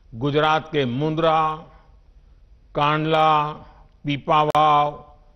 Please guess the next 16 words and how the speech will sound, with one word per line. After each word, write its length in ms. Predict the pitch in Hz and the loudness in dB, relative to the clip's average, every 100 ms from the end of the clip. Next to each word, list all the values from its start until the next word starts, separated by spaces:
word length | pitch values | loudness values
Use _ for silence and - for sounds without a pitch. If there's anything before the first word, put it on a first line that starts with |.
| - | -16
दहेज 880 | 110 127 120 160 170 165 156 - - - _ - - - | -2 -2 0 0 2 0 -2 -12 -20 -20 _ -20 -10 -2
और 160 | 180 | 0
हजीरा 540 | 135 135 135 190 185 175 | 0 -4 0 2 2 0
के 260 | 151 185 | -2 -2
बड़े 500 | 190 123 143 175 208 | -2 -2 0 4 4
बंदरगाहों 800 | 170 143 156 151 165 147 139 147 | 2 -2 -2 0 0 0 0 -2
के 140 | 143 151 | -4 -4
लिए 340 | 156 190 214 220 - - _ - _ | 2 2 2 -6 -18 -20 _ -20 _
फीडर 260 | 147 147 151 | -4 -2 0
मार्ग 300 | 147 143 131 | 0 -2 -4
होंगे। 440 | 120 131 135 135 - - - - - - _ _ _ - _ - | -8 -10 -10 -14 -18 -20 -20 -20 -20 -20 _ _ _ -20 _ -4
इन 240 | 208 185 | -2 0
दोनों 460 | 156 202 233 285 277 | 2 4 4 4 4
फ्रेट 400 | - 196 208 208 | 2 2 2 0
कॉरिडोर 480 | 185 175 170 170 | -4 -2 0 0
के 40 | 151 | 0